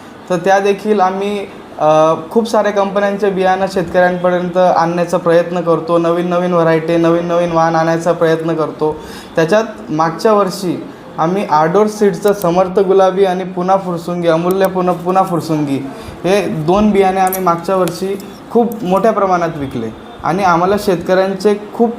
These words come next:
चांगले रिस्पॉन्स आले. हे तुम्ही बघू शकता, अमूल्य फुरसुंगीचे रिझल्ट आहे कांद्याचे. हे बघा, कलर वगैरे एकदम डबल पत्ती बियाणं आहे, सगळं एकदम व्यवस्थित आहे. आणि यावर्षी आमच्याकडनं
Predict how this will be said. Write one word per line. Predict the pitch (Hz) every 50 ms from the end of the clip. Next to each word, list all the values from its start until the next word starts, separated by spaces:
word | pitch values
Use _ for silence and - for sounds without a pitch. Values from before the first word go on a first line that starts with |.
| - - -
चांगले | 185 170 170 180 202 208 196
रिस्पॉन्स | 185 - - - 175 160 151 135
आले. | 139 131 120 117 113 - - - - - - - -
हे | 180 190 196 185
तुम्ही | 196 196 208
बघू | 190 185 190 190 214
शकता, | 208 208 190 165 170 180 180 175
अमूल्य | 175 175 180 180 185 190 190
फुरसुंगीचे | 185 185 185 165 170 - 180 180 180 175 185 180 185 185 180 180 175 170 170 165 165 160 160
रिझल्ट | 156 165 165 170 175 175 175 175
आहे | 165 170 170
कांद्याचे. | 170 170 151 147 156 156 151 147 - 170 185 208 - - - - - - - - - - - - - - - - - - - - - -
हे | 170
बघा, | 175 175 175 160 151 135 123 123 - - -
कलर | 175 170 175 185 185 185 185 185 175 165
वगैरे | 170 170 170 170 170 170 170 175 175 175 170
एकदम | 170 165 165 165 185 185 185 180 175 - - - -
डबल | - 165 165 175 180
पत्ती | 180 175 180 170 170 - 185 180
बियाणं | 170 175 170 170 170 175 175 175
आहे, | 170 160 160 156 160
सगळं | 156 156 175 170 160 180 180
एकदम | 180 175 175 170 190 190
व्यवस्थित | 180 175 170 170 170 170 - - 196 175 156
आहे. | 165 170 190 208 - - - - -
आणि | 165 202 214 208 180
यावर्षी | 170 175 190 208 220 220 220 208 208 214 - 220 226
आमच्याकडनं | 226 202 185 185 180 190 220 214 196 196 196 190 196 196 196 208 214